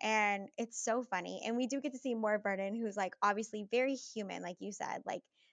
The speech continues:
doesn't think <laughs> things through all the way. He still, like, doesn't know how to navigate, you know, the school or, like, the kids or necessarily relate to them.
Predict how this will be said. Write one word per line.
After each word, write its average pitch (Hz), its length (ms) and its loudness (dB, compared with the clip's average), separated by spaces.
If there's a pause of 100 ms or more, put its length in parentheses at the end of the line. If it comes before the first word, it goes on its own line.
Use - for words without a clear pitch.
(100)
doesn't 247 340 6
think 240 240 -2
<laughs> - 0 -
things - 380 -2
through 214 440 2
all 208 260 4
the 202 100 0
way. 185 600 0 (440)
He 269 220 4
still, 233 480 6
like, 208 280 2
doesn't 214 320 2
know 208 180 2
how 226 160 2
to 208 100 0
navigate, 196 760 0 (100)
you 220 160 0
know, 202 320 2 (280)
the 220 160 -6
school 220 520 8
or, 202 100 6
like, 202 200 2
the 220 60 0
kids 208 880 6
or 208 160 0
necessarily 208 600 -2
relate 202 420 -2
to 208 80 -6
them. 175 440 -4